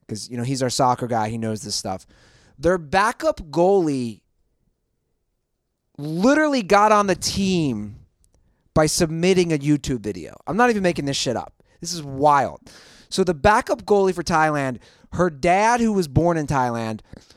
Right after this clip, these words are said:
she plays college soccer at Kennesaw State, submitted a YouTube video. So then she went and flew over there. She tried out. She didn't hear from them.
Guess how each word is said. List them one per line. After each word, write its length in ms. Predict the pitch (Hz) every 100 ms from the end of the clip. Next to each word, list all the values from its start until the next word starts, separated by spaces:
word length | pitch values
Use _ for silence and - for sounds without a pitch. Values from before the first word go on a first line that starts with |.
| _ _
she 240 | - - 220
plays 300 | - 233 202
college 640 | - 190 190 202 196 165
soccer 600 | 139 - 170 156 - 127
at 160 | 98 -
Kennesaw 500 | 156 170 175 165 147
State, 420 | - 139 117 - - -
submitted 600 | - 165 160 196 269 247
a 60 |
YouTube 440 | 185 185 185 156 123
video. 520 | 127 117 104 98 98 _ _
So 120 | - 165
then 100 | 175
she 280 | - 185
went 240 | 190 196 170
and 100 | 151
flew 280 | 170 214 208
over 220 | 190 170
there. 280 | 156 143 131 - _
She 260 | - -
tried 400 | 160 - 185 208
out. 380 | 208 180 151 -
She 160 | - 175
didn't 160 | 170 143
hear 220 | 175 202
from 180 | 160 139
them. 260 | 127 127